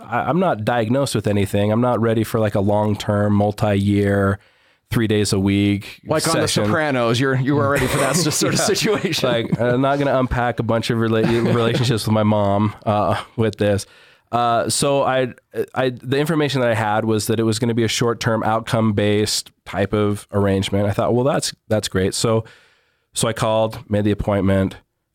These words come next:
Speaker 1: uh, went in, sat in, and, uh, and I think that w-, that ex-, sitting down and talking to someone who's an objective third party who ha-, who is really skilled with the tools.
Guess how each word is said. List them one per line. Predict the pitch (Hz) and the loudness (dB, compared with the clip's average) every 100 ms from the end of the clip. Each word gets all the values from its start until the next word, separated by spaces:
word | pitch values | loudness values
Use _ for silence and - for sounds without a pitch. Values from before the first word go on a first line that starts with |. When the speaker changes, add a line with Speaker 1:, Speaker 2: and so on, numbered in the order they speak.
| _ | _
Speaker 1:
uh, | 95 95 - _ _ | -2 -2 -4 _ _
went | 104 104 | 0 0
in, | |
sat | 101 110 101 | 0 0 0
in, | 104 101 101 - _ - | 2 2 0 -4 _ -2
and, | 101 104 104 104 | 0 2 0 2
uh, | 104 104 104 101 - _ _ _ | 2 2 2 0 -8 _ _ _
and | 107 | 0
I | 110 | 0
think | - 120 - - _ _ _ _ _ _ _ | 0 -4 -4 -16 _ _ _ _ _ _ _
that | 104 101 107 | -4 0 0
w-, | 101 110 - | 2 0 -2
that | 104 117 127 | -2 0 0
ex-, | 113 - - 113 | -2 -4 -10 -8
sitting | - 160 160 | -2 0 2
down | 120 117 113 113 110 _ _ _ | 2 2 2 0 -2 _ _ _
and | 117 | -4
talking | - 131 127 131 | 0 0 0 0
to | 120 | 0
someone | - 117 113 | 0 0 2
who's | 113 | 2
an | 104 | 2
objective | 101 110 117 113 | 2 0 0 -2
third | 110 107 98 | -2 -2 0
party | 98 98 92 | 0 0 0
who | 101 | 0
ha-, | 101 | 0
who | 107 107 | 2 2
is | 101 | 2
really | 104 104 | 2 0
skilled | - 104 101 | 0 0 0
with | 98 | 0
the | 101 | 0
tools. | 101 98 | 0 -2